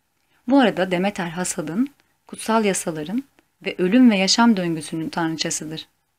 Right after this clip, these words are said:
İsmi anne tanrıça anlamına gelir. De tanrı, Meter veya Mater ise anne anlamını taşır ve ekinlerin kadını ve kanun getirici olarak bilinir.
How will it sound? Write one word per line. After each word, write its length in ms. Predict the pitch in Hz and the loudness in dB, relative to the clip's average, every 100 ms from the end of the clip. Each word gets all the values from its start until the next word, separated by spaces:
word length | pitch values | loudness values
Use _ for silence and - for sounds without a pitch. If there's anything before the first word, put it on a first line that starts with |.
| _ _ _ _ _ | _ _ _ _ _
İsmi 400 | 190 - 190 247 - _ _ | -12 -8 -6 -6 -8 _ _
anne 280 | 220 220 185 | 2 2 0
tanrıça 420 | - 175 165 - | -2 -4 -2 -4
anlamına 440 | 165 165 165 160 156 | -4 -4 -4 -4 -4
gelir. 340 | 156 151 - _ _ _ _ _ _ | -6 -8 -12 _ _ _ _ _ _
De 240 | 190 196 233 | -2 -2 -2
tanrı, 520 | - 175 160 185 294 294 _ _ - | -2 0 0 0 -2 -2 _ _ -6
Meter 480 | 196 196 156 151 - _ | -6 -6 -12 -12 -20 _
veya 200 | 170 160 | -6 -2
Mater 380 | 170 226 196 170 | -2 0 -2 -4
ise 340 | - - 233 277 _ _ | -8 -8 -8 -8 _ _
anne 320 | - 185 190 180 | -6 -2 0 0
anlamını 420 | 165 156 156 156 | -2 -4 -6 -8
taşır 440 | - - - - - _ _ _ _ _ _ | -4 -4 -4 -8 -14 _ _ _ _ _ _
ve 40 | |
ekinlerin 560 | - 175 - 185 190 220 | -10 -8 -4 -2 2 0
kadını 480 | 208 170 151 170 262 - _ _ | 0 -4 -4 -4 -6 -10 _ _
ve 80 | 185 | -12
kanun 420 | - 180 180 220 | -4 -2 2 2
getirici 420 | 185 180 165 160 | 2 -2 -8 -8
olarak 380 | 156 160 160 - | -6 -6 -8 -12
bilinir. 360 | 151 156 156 | -14 -12 -12